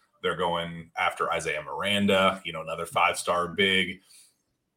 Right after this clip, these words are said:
You don't start planning those type of kids. You know, Elliot Cadeau is a guy they're going after, who I think is gonna reclass twenty-three as a guard. You don't start coming up with contin-, contingency plans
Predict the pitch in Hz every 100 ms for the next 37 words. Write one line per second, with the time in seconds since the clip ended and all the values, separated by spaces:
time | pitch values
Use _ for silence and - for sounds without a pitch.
0 | _ 104 104 127 151 151 - - 139 139
1 | 139 - - 120 117 113 107 98 98 101
2 | 101 - 107 107 - 92 - - - -
3 | 123 101 98 98 95 95 101 98 95 -
4 | 101 98 98 98 95 95 95 92 92 92
5 | 92 - 95 90 98 92 92 92 90 95
6 | 110 98 - - 104 95 95 98 101 95
7 | 92 98 98 98 - - - _ - 117
8 | - - - - 160 151 - 131 135 131
9 | 120 104 110 107 107 107 - 101 113 107
10 | 95 101 - 101 90 87 85 123